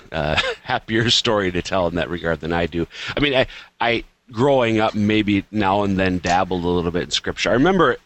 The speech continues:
somewhere in elementary, mid-elementary, like third, fourth, maybe fifth grade, somehow really, um, I don't know if fascinated is the right word, but with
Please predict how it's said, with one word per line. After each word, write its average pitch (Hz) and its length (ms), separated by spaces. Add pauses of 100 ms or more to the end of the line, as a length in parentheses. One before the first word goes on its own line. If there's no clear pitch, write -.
somewhere 165 340
in 110 60
elementary, 95 760
mid-elementary, 107 1000
like 90 160
third, 104 260
fourth, 95 500
maybe 92 140
fifth - 300
grade, 92 340 (540)
somehow 127 480
really, 107 420 (240)
um, 87 380
I 104 80
don't 117 80
know 104 80
if 90 60
fascinated 92 600
is 82 120
the 87 80
right 85 180
word, 85 320
but 92 140
with - 220